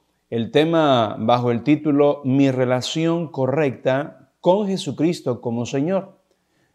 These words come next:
Ya en esta ocasión es la cuarta entrega que haremos de este estudio, que está basado particularmente en dos pasajes.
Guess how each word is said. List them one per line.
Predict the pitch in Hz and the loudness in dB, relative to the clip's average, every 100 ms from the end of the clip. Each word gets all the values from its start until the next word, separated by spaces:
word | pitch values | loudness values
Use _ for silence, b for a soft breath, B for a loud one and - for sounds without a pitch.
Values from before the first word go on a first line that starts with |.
| - | -2
Ya | 113 127 135 | 4 6 6
en | 131 | 4
esta | 131 139 | 2 0
ocasión | 120 120 - 139 147 156 | 0 0 2 2 4 2
es | 127 123 | 2 2
la | 123 | 0
cuarta | - 127 123 | 2 2 2
entrega | 123 117 131 143 139 165 | -2 -2 2 2 2 0
que | - 123 | 0 0
haremos | 117 123 139 131 | 2 2 2 2
de | 117 120 | 2 0
este | 117 - 117 | -2 -4 -8
estudio, | - 151 139 135 180 - b b b b b b _ | -2 0 4 2 2 -4 b b b b b b _
que | 151 | 0
está | 147 185 | 4 6
basado | 208 208 190 175 202 | 4 6 6 6 6
particularmente | 196 160 135 135 147 170 170 175 180 175 151 | 4 2 2 4 4 4 0 -2 0 2 2
en | 139 135 | 2 4
dos | 160 170 | 2 2
pasajes. | 170 143 180 202 131 120 - | -2 0 0 0 -4 -6 -12